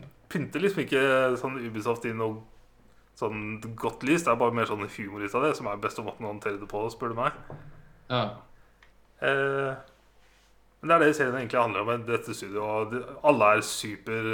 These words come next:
Speaker 1: eh, ekstreme og gale, og alle karakterene er på en måte sin egen morsomme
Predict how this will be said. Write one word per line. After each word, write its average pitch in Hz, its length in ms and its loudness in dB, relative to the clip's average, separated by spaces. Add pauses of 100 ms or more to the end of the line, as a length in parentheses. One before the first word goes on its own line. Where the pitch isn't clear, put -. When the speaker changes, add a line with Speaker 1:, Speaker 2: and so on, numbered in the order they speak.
Speaker 1:
eh, 113 180 0
ekstreme 107 480 -2 (140)
og 107 180 2
gale, 104 320 4
og 101 880 2 (400)
alle 113 240 -2
karakterene 107 480 4
er 104 280 6
på 120 120 -2
en 113 60 -4
måte 107 240 -2 (160)
sin 110 180 -4
egen 104 240 -2
morsomme 104 380 -2